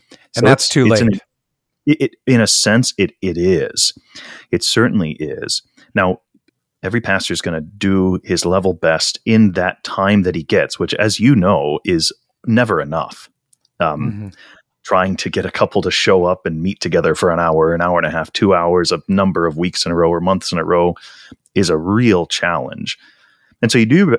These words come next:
Speaker 2: you do your best in the time that you have. Um, and there's also something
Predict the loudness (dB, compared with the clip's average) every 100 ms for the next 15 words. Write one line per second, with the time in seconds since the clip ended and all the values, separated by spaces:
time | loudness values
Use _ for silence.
0 | 0 0 2 2 2 -2 -2 -6 -4 -2
1 | 0 0 -2 -2 -4 -4 -4 -4 -6 -10
2 | _ _ _ _ _ _ 0 2 0 -6
3 | _ _ _ _ _ -2 2 2 2 2
4 | 2 2 2 0 0 -2